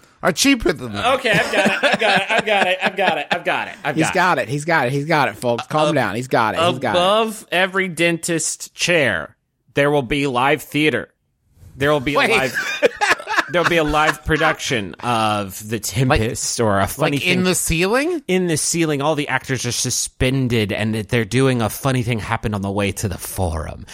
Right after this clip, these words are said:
Speaker 2: And you are
Speaker 1: Yeah.
Speaker 2: delighted and transported, and depending on what the procedure is you're getting, if you're just getting a cleaning, they're probably, you know,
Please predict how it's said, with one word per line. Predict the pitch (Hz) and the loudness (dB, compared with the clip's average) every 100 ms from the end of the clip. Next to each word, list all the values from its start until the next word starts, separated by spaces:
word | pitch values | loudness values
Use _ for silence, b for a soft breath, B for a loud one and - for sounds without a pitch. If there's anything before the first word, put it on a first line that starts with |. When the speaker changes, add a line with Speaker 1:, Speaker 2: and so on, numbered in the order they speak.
| 185 | -6
Speaker 2:
And | - 143 | 0 2
you | 185 | 2
are | 202 | 2
Speaker 1:
Yeah. | 127 | 0
Speaker 2:
delighted | - 98 101 117 127 | -2 -2 0 0 0
and | 107 | -2
transported, | - 101 90 - - 113 117 101 95 90 B 123 - | -4 -6 -6 -10 -4 0 0 0 -2 -6 B -18 -8
and | 110 104 101 | -4 -2 -2
depending | 101 110 147 139 | -2 -2 0 0
on | |
what | 117 107 | 0 -2
the | |
procedure | - 107 - 120 107 95 | -6 -6 -2 -2 -2 -2
is | 95 | -4
you're | 98 | -6
getting, | 85 92 95 | -6 -4 -4
if | 92 | 0
you're | 139 | 0
just | - | 2
getting | 120 98 | -2 -2
a | 95 | -6
cleaning, | - 110 98 90 | -4 -2 -2 -4
they're | 90 | -2
probably, | 107 98 90 85 - | -2 -2 -4 -6 -8
you | 87 | -8
know, | 85 71 | -6 -6